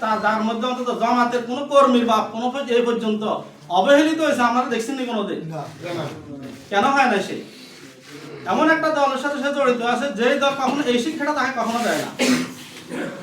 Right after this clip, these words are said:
Speaker 1: ওভারঅল আমরা অবশ্যই আমাদের নৈতিকতার ব্যাপারে আমরা কোন-, জিরো, জিরো টলারেন্স নীতি অবশ্যই আমরা, আমাদেরকে ফলো করতে হবে। আমাদের জীবনের পরিবর্তনের পাশাপাশি,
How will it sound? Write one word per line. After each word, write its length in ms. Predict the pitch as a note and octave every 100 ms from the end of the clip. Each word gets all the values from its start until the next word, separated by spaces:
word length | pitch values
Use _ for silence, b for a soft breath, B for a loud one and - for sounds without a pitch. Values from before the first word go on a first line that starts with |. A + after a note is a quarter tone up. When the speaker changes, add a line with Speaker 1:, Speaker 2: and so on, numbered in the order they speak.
| - - - - - -
Speaker 1:
ওভারঅল 380 | F#3+ A3+ C4+ C4+
আমরা 240 | A3+ B3+
অবশ্যই 520 | C4+ C4+ G#3 A3+ C4+
আমাদের 300 | A#3 B3 A#3+
নৈতিকতার 520 | A#3 A3+ G#3+ A3 A3 G#3+ - D3+ D3 - - - - - -
ব্যাপারে 300 | F#3+ G#3+ A#3
আমরা 260 | A3+ A3+ C4
কোন-, 460 | G#3+ G#3+ - D3+
জিরো, 200 | E3 A3+ C4 G3
জিরো 240 | G#3 C#4
টলারেন্স 420 | C#4 B3+ B3+ B3+
নীতি 260 | B3 A#3+ B3+
অবশ্যই 400 | A3 G#3 - C#4
আমরা, 260 | C#4 B3 C4
আমাদেরকে 800 | C4 - G3 G#3+ A#3+ A3+ A#3+ B3 - - - - -
ফলো 160 | F4+
করতে 260 | B3+ A#3+ B3
হবে। 240 | B3 B3 - F3+ - -
আমাদের 460 | E3 F#3+ A#3 A#3+ - G3+
জীবনের 340 | G3 A3+ A#3+ A3+
পরিবর্তনের 600 | A#3+ A3+ A3+ A#3+ A#3 A3
পাশাপাশি, 640 | G3+ B3 A#3+ A3 G#3+ G#3+